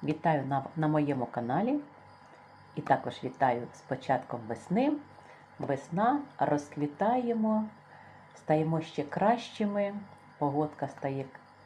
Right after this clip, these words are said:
теплішою, квіточки скоро розквітнуть. Ой,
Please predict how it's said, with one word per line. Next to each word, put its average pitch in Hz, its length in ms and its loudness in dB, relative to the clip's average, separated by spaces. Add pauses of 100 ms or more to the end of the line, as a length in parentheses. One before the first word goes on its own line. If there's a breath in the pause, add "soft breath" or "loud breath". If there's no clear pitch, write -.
(100)
теплішою, 214 880 0 (540 loud breath)
квіточки 160 540 -2
скоро 147 300 -2
розквітнуть. 226 840 -4 (180)
Ой, 127 120 -4